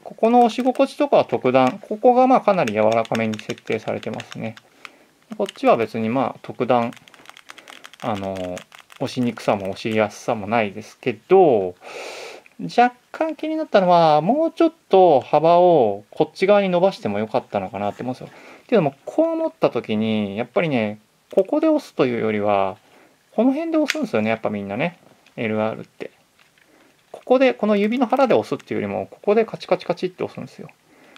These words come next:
で、奥側は指の腹で押すっていうイメージなので、ここの手前に関してはね、この第二関節と第一関節の間ぐらいで皆さん多分ね、こうやって押すことが多いと思うんです。こう持った時にね。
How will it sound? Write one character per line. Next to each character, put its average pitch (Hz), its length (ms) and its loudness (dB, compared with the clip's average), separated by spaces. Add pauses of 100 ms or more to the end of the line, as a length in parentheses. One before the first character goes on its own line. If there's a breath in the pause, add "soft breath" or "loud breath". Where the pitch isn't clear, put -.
(100)
で、 - 60 -4
奥 185 220 0
側 285 200 6
は 269 240 6
指 131 240 0
の 143 80 -2
腹 143 240 2
で 113 60 -2
押 104 100 0
す - 180 -14
っ - 60 -20
て 113 80 -6
い 107 60 -4
う - 20 -4
イ 107 60 -4
メ 104 120 -8
ー - 40 -10
ジ - 80 -20
な - 80 -16
の - 160 -14
で、 113 320 -4 (480 loud breath)
こ 214 60 -14
こ 294 100 -4
の 294 80 -4
手 - 120 -4
前 294 200 -2
に 294 80 -8
関 285 240 -4
し - 80 -18
て 135 80 -2
は 117 100 0
ね、 107 300 -6
こ 123 140 -8
の 123 120 -4
第 180 260 2
二 208 160 -2 (220)
関 214 160 0
節 - 180 -6
と - 40 -10
第 123 160 -2
一 - 80 -10
関 160 120 -2
節 - 160 -16
の - 140 -8
間 226 260 0
ぐ 269 80 -2
ら 262 100 2
い 170 40 -2
で 127 60 -2
皆 113 180 -4
さ 120 100 -4
ん 107 60 -6
多 110 80 -4
分 107 160 -4
ね、 101 80 -10
こ - 80 -10
う 104 40 -6
や - 20 -6
っ - 20 -20
て - 60 -10
押 117 120 -10
す 123 140 -6
こ 135 140 -8
と 123 100 -2
が 101 80 0
多 107 80 2
い 107 60 -4
と - 80 -10
思 101 80 -10
う - 20 -14
ん - 20 -14
で - 40 -20
す。 - 60 -20
こ 110 100 -4
う - 20 -6
持 110 120 0
っ - 60 -4
た - 120 -10
時 - 220 -20
に 151 100 -12
ね。 180 120 -10